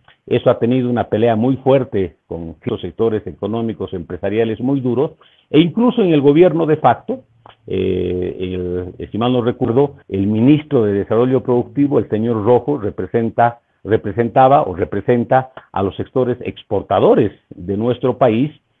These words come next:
y una vez que, eh, hubo el gobierno de facto, el señor Rojo fue posicionado como ministro de Desarrollo Productivo, y una de las primeras medidas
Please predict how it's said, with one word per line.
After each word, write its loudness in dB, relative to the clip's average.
y -2
una 4
vez 4
que, 2
eh, -4
hubo 2
el 4
gobierno 2
de 0
facto, 0
el -2
señor -4
Rojo -2
fue 0
posicionado -2
como -4
ministro -4
de -4
Desarrollo -4
Productivo, -2
y 2
una 8
de 8
las 0
primeras 4
medidas 0